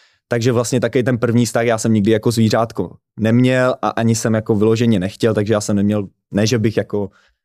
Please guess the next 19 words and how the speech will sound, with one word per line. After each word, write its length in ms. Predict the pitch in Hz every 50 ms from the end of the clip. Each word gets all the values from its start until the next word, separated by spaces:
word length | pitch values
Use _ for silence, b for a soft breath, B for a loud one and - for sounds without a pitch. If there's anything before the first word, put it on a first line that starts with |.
| _ _ - - -
v 20 |
podstatě 240 | - 170 - 190 165
jsem 180 | - 170 170
neměl 240 | 160 151 147 151 151
žádný 320 | 127 143 131 131 127 135 123
vztah 200 | - - 120 107
k 40 |
zvířatům, 600 | 101 95 113 107 104 104 110 101 - 98 98 101
jako 220 | 107 101 101 117 107
měl 220 | 107 107 131 131
jsem 200 | 127 - 156 135
je 80 | 113 101
rád, 340 | 104 117 131 139 139 131 127
rád 180 | 127 123 113
jsem 100 | - 127
si 100 | 113 -
je 60 | 107
pohladil, 680 | 95 - 104 104 123 123 123 117 123 127 131 127 127 -
ale 500 | - 110 113 113 113 113 113 113 113 110